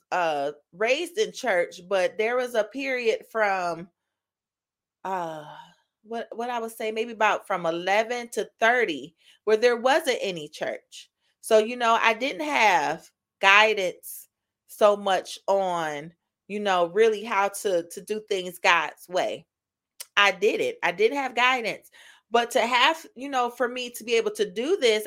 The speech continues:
I feel like maybe a lot of you, you know, don't. And because a lot of people aren't teaching from this area and from this space, right? Not teaching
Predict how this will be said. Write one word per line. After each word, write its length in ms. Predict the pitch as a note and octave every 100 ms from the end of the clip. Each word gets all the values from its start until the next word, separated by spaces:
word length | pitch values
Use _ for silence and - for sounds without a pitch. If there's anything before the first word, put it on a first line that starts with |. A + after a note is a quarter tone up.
| -
I 100 | A3
feel 280 | A3 B3 A#3+
like 280 | A3+ G#3+
maybe 260 | G#3+ A#3 A#3+
a 60 | A3+
lot 220 | A3 A3+
of 120 | A3
you, 240 | A3 G#3+ -
you 120 | A3+
know, 200 | G#3+ F#3+
don't. 440 | F3 A#3 G3+ A#2 - _ _ _ _ _ -
And 600 | G#3 G#3+ G3+ F#3+ F3+ F3+
because 280 | G#3+ G#3+ A#3
a 60 | G3+
lot 180 | G#3+ A#3
of 60 |
people 220 | C4+ A3 -
aren't 220 | A3 G3 -
teaching 440 | - C4 - F#3
from 260 | F3+ G#3+ G3
this 180 | F#3 F#3 -
area 460 | A3+ A3+ G3+ F3+ -
and 160 | F3+
from 220 | - G3+ F3+
this 240 | E3+ E3
space, 640 | - F#3+ D3+ - - - - _ _ _ _
right? 420 | G3 G#3 A#3 C4 - _ _ _ _ _ _ _ _ _ - _ -
Not 360 | G3 G#3+ A3 - _ _ _ -
teaching 640 | D#4 C4+ - A#3+ G#3+ G3+